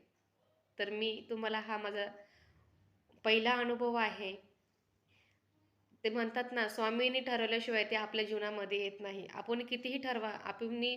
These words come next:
स्वामींना मानत नाही, पण माऊलीने ठरवलं तर ती गोष्ट आपल्याला मानावीच लागते. असंच काहीसं माझ्या जीवनात, माझ्या बाबतीत घडलं. लग्नाच्या अगोदर, अ, स्वामींचे फक्त मी पिक्चर बघितले होते,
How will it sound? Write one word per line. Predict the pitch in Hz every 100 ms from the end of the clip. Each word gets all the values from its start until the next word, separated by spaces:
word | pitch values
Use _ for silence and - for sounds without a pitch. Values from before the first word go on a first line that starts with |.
| 247 - - -
स्वामींना | 233 220 220 226
मानत | 226 214 214 226
नाही, | 220 196 214 - _ -
पण | 226
माऊलीने | 240 226 226 254 262
ठरवलं | 254 262 262 247 196
तर | 220
ती | 220 233
गोष्ट | 226 226 233
आपल्याला | 214 214 208
मानावीच | 220 202 190 196 -
लागते. | 208 196 - 190 - _ _
असंच | 208 196 240
काहीसं | 247 233 226 233
माझ्या | 220 208
जीवनात, | 208 208 202 - -
माझ्या | 165 202 214
बाबतीत | 202 202
घडलं. | 190 214 185 185 220 - _ _ _ _ - _ _
लग्नाच्या | - 220 226 240 247
अगोदर, | 233 240 233 226
अ, | 220 220 220
स्वामींचे | 220 226 220 226 233
फक्त | 240 240 262
मी | 262
पिक्चर | 254 247 240
बघितले | 226 226 226 220
होते, | 226 220 196 202 -